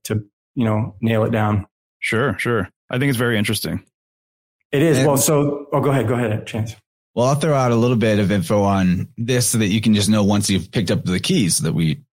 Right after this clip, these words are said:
Speaker 3: refer to all the time. <laughs> That, well, Pontus is born of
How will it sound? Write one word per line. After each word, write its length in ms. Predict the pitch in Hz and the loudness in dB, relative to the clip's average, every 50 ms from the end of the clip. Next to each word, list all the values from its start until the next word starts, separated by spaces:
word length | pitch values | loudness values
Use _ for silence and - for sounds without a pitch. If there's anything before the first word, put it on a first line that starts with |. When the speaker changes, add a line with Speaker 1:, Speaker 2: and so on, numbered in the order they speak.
| - | -8
Speaker 3:
refer 300 | - 92 85 - 80 80 | -6 -6 -4 -2 -4 -4
to 160 | 78 - 78 | -2 0 0
all 80 | 76 76 | 0 0
the 80 | 73 71 | 0 -2
time. 300 | - - 73 67 76 - - | -2 -2 -2 0 0 0 -2
<laughs> 40 | - - - - - - - | -4 -6 -12 -18 -18 -8 -2
That, 800 | - 139 139 - 143 139 123 - 127 113 117 131 104 - - - - - - - - - - - - | -2 -2 0 0 -2 -2 -2 0 0 0 0 0 -2 -2 -6 -8 -8 -8 -6 -6 -8 -10 -12 -10 -4
well, 320 | - 82 110 123 135 143 104 | -2 0 2 2 2 0 0
Pontus 480 | - 123 123 139 143 147 147 127 - | 0 0 2 2 2 2 2 2 2
is 100 | 135 123 | 0 0
born 540 | 107 104 98 104 107 123 139 147 147 151 147 | 0 0 0 0 2 2 2 2 2 2 2
of 280 | 139 127 123 110 101 | 2 2 0 -2 -4